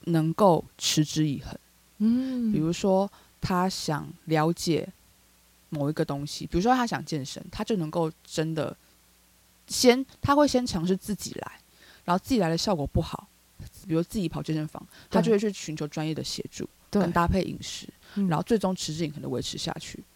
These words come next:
Speaker 2: 嗯。
Speaker 1: 很多人，包括我，可能就是健身房买了之后就
Speaker 2: 就放着了。
Speaker 1: 就先放着，就很像在捐，捐，捐钱，
Speaker 2: 赎罪券。
Speaker 1: 然后做，做，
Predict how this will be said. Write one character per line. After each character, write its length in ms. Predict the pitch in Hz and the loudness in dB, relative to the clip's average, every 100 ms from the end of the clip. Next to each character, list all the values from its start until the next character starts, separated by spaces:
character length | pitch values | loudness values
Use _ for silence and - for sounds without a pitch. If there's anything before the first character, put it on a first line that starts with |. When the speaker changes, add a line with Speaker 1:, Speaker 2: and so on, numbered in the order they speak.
| _ | _
Speaker 2:
嗯。 340 | 196 185 185 | 0 2 2
Speaker 1:
很 100 | 180 | 2
多 140 | 185 262 | 4 4
人， 120 | 220 | 4
包 100 | 208 | 2
括 180 | 214 214 | 4 4
我， 120 | 160 | 2
可 120 | 156 | -2
能 120 | 139 | -8
就 120 | 143 165 | -6 -4
是 180 | 170 | -4
健 120 | 160 170 | -4 -4
身 160 | 170 | -2
房 120 | 156 | -2
买 140 | 143 120 | -4 -8
了 80 | 143 | -8
之 100 | 143 | -6
后 80 | 147 | -6
就 320 | 151 139 - _ _ _ - | -6 -8 -8 _ _ _ -2
Speaker 2:
就 100 | 196 | 0
放 240 | 202 185 | 4 2
着 160 | 165 151 | 2 -4
了。 160 | - 156 | -6 -8
Speaker 1:
就 80 | |
先 140 | 165 160 | -6 -6
放 220 | - - | -6 -8
着， 60 | 165 | -6
就 120 | 175 | -4
很 80 | 156 | -2
像 180 | 165 170 | -4 -4
在 280 | 175 156 151 _ _ _ _ - | -2 -4 -6 _ _ _ _ -8
捐， 160 | 151 - - - | -8 -8 -20 -8
捐， 200 | 165 160 | -8 -4
捐 220 | 165 165 | -4 -2
钱， 160 | - | 0
Speaker 2:
赎 180 | - 190 | 6 6
罪 220 | 175 214 180 | 8 8 8
券。 200 | 214 180 | 8 6
Speaker 1:
然 80 | 151 | 6
后 40 | |
做， 220 | - 185 | 2 2
做， 100 | 170 | 2